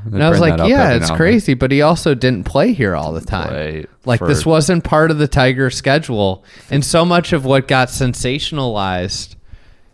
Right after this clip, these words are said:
Speaker 2: in the Tiger era was the Tiger schedule. It was, like, its own
Speaker 1: Mm-hmm.
Speaker 2: designated, whatever the hell it's called. Is it designated? No, signature.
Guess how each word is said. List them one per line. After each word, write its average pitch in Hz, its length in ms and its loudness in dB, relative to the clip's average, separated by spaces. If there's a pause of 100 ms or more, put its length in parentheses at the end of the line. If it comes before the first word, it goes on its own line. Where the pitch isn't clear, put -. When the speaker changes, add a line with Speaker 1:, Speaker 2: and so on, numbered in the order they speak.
(120)
Speaker 2:
in 131 220 2
the 127 80 4
Tiger 123 500 0
era 110 400 2
was 101 420 -2
the 113 100 -2
Tiger 110 420 -4
schedule. 107 680 -6
It 135 100 0
was, 131 240 0
like, 123 180 -2
its 123 240 -8
own 120 460 -2 (180)
Speaker 1:
Mm-hmm. 87 260 -4
Speaker 2:
designated, 113 1120 0
whatever 113 400 0
the 101 100 -6
hell 101 280 -6
it's 95 120 -12
called. 107 260 -6
Is 117 100 -8
it 123 140 -8
designated? 120 760 -2
No, 123 160 2
signature. 131 800 -4